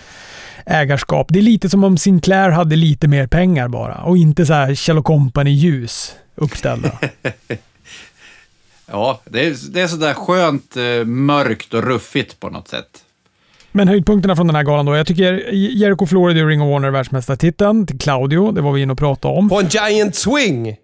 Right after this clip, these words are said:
Speaker 3: för tusan. Han tappade ut till den. Det tyckte jag var kanon.
Speaker 1: <laughs> Han blev för yr helt enkelt. Det var väldigt roligt.
Speaker 3: Det är helt underbart.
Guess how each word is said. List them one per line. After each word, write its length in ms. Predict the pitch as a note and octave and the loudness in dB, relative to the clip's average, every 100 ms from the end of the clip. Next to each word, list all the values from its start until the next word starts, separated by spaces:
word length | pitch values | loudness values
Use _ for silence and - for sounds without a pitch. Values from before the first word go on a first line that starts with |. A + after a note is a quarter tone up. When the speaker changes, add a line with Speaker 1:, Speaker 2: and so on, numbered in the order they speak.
| _ | _
Speaker 3:
för 60 | D3+ | -6
tusan. 360 | D3+ A#2+ A2+ | -4 -4 -4
Han 160 | B2 C3+ | -6 -4
tappade 440 | F#3+ F#3 - G3 | -8 -6 -6 -2
ut 320 | A3+ D4 - | 0 -2 -4
till 100 | - | -4
den. 240 | D#3+ C#3+ A#2 | -2 -2 -4
Det 220 | G2+ E3+ | -6 -4
tyckte 200 | B3 G#3+ | -2 -2
jag 80 | A#3 | -2
var 100 | A#3 | -4
kanon. 880 | - B3 G#3 A#3 G#3 B2+ C3 A#2+ G3 - | -4 -2 0 -2 -2 -2 -2 -2 -4 -8
Speaker 1:
<laughs> 220 | - - - | -16 -10 -4
Han 140 | A3+ | 2
blev 140 | G#3+ | 2
för 480 | E3 - F#3 D#3+ D3 | 0 0 2 2 2
yr 400 | A3 G3+ F3+ C#3 | 2 2 2 0
helt 240 | C3+ B2+ C#3 | -2 -6 -8
enkelt. 480 | C3 - - - | -8 -10 -14 -12
Det 60 | - | -2
var 120 | F3 | 2
väldigt 280 | D#3+ D3 C3+ | 2 0 -2
roligt. 440 | C#3 C3 B2 - - | -4 -6 -10 -14 -12
Speaker 3:
Det 60 | - | -2
är 240 | C4 G#3 | 0 0
helt 340 | G#3 A3 G3 | 0 -2 -2
underbart. 680 | G3 E3 E3+ G3+ D3+ B2 | -2 -2 -2 0 -2 -4